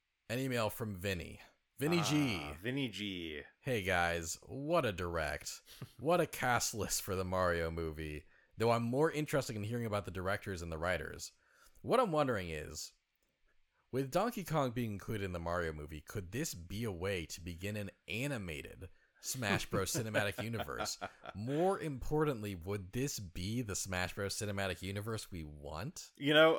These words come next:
Speaker 2: I was actually thinking about that.
Speaker 1: <laughs>
Speaker 2: I was thinking to myself, actually, what I, what I was thinking earlier is, I guess this deconfirms the Smash Bros. Cinematic
Speaker 1: <laughs>
Speaker 2: Universe. Uh, but maybe, maybe it's
Speaker 1: I,
Speaker 2: the gateway.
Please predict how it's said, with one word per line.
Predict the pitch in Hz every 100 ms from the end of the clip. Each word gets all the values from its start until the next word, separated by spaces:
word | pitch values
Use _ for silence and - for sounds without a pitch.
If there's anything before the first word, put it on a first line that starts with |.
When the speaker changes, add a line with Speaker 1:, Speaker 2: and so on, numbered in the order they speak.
| -
Speaker 2:
I | 120 139
was | 135
actually | 143 139 139
thinking | - 117 104 101
about | 90 85 90
that. | 78 78 - - - -
Speaker 1:
<laughs> | - - - 311
Speaker 2:
I | 120 135
was | 135
thinking | 156 127 135
to | 120
myself, | 110 127 110 -
actually, | 139 156 135 120
what | 113
I, | 123
what | 127 135
I | 127
was | 113
thinking | 202 143 127
earlier | 127 120 107 104
is, | 104
I | 110 107
guess | 113 107
this | 110 95
deconfirms | 95 110 98 113 95 - 107 98 95 92
the | 92
Smash | - 87 90 -
Bros. | 92 87
Cinematic | - 98 95 - 190 466
Speaker 1:
<laughs> |
Speaker 2:
Universe. | 117 113 453 120 427 - - - - - 233 233 220 101
Uh, | 95 95
but | 95 104
maybe, | 117 151 131 143 -
maybe | 110 120
it's | 143
Speaker 1:
I, | 156
Speaker 2:
the |
gateway. | 123 156 90